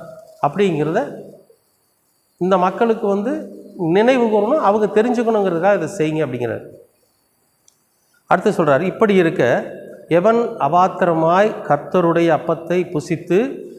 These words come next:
அவருடைய பாத்திரத்தில் பானம் பண்ணுகிறானோ, அவன் கர்த்தருடைய சரீரத்தையும்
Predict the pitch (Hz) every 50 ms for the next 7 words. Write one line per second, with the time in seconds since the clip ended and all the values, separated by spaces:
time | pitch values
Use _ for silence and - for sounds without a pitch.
0 | - - 151 165 175 190 180 175 175 175 - 175 165 175 196 190 214 202 202 190
1 | 196 - 196 175 - 156 156 165 185 180 165 156 156 165 170 160 160 160 160 156
2 | 156 160 175 214 262 240 - 143 143 147 143 135 - 151 160 - - - 208 202
3 | 180 190 180 139 - - 160 151 165 180 175 180 165 - 175 175 180 214 254 -
4 | - -